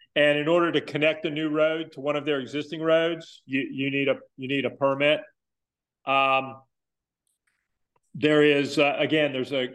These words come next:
a grading permit. The utilities are generally, uh, owned and operated by a different entity than, you know, Loudoun County does not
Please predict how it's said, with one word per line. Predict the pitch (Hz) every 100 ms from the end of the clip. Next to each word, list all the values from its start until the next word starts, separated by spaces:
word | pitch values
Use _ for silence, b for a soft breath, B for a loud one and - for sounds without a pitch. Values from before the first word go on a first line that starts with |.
| 131
a |
grading | 120 143 156 156
permit. | 147 165 156 160 160 160 _ _ _ _ -
The | 151
utilities | 139 139 - 185 196 196 208 214 - 147
are | 139
generally, | 117 113 147 160 175 180 185 185 185 - _
uh, | 143 139 139 139 -
owned | 156 160 165 175 170 147 _ -
and | 147 131
operated | 139 151 151 165 165 170 143
by | 143 139
a | 117
different | 135 147 160 -
entity | 139 147 165 190 180 196 - _ _ _ _ _
than, | 139 143 139 139 139 - _ _
you | 147
know, | 139 127 139
Loudoun | 143 160 156
County | 165 170 175 180 165
does | 131 120
not | 143 143 143